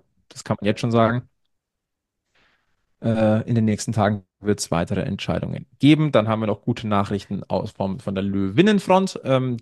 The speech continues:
da sind die erste und die zweite Mannschaft weiterhin klar auf Aufstiegskurs. Ähm, wollen wir so festhalten. Äh, recht, recht viel tiefer wollen wir nicht eintauchen. Es ist schließlich schon Mittwoch, aber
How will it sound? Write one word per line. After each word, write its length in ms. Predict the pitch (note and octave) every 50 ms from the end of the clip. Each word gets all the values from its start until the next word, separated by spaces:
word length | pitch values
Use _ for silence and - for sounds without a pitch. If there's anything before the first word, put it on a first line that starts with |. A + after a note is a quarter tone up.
| _
da 220 | - A#2 A#2 A#2+ B2
sind 280 | - A2+ A2+ A2+ A2
die 100 | - -
erste 220 | - G#2 A2 - A2
und 40 |
die 80 | G#2+ -
zweite 160 | A2 G2+ G#2
Mannschaft 320 | G2 G2 G2 F#2 F#2+ - -
weiterhin 320 | G2 G2 G#2 G2 G2 G2
klar 280 | - - - G2+ F#2 F2+
auf 140 | F2 G#2+
Aufstiegskurs. 800 | - - G2 G2+ - - - C3+ - - - - - - - - _ _ _ - _ _ _ _ _ _ _ -
Ähm, 360 | - - D#2+ D#2 D2+ C2 - - _ _ _ _ _ _ _ - - _ _ _ _ _ _ _ _ _ _ _ _ _ _ _ _ _ _ _ _ _ _ -
wollen 120 | - G#2+ G#2+
wir 80 | G#2 G#2
so 100 | G2+ G2
festhalten. 500 | - F2+ F#2 - - - - - - -
Äh, 140 | - F2 G2+
recht, 300 | G2 G#2+ A2+ - - A2+
recht 160 | A2 A#2+ -
viel 120 | - A#2+ A2
tiefer 300 | - - C3 - B2 A2
wollen 120 | A#2 A#2
wir 60 | A#2
nicht 160 | A2+ G#2+ -
eintauchen. 380 | - B2 C3 C3+ C3 A#2+ A2+ -
Es 100 | A#2 -
ist 120 | C3 B2+
schließlich 300 | - - B2 A#2 A#2+ A2+
schon 140 | - - A2+
Mittwoch, 360 | A2+ A#2+ - - A2+ G#2+ -
aber 280 | - F#2+ G2+ G#2 G2+ G2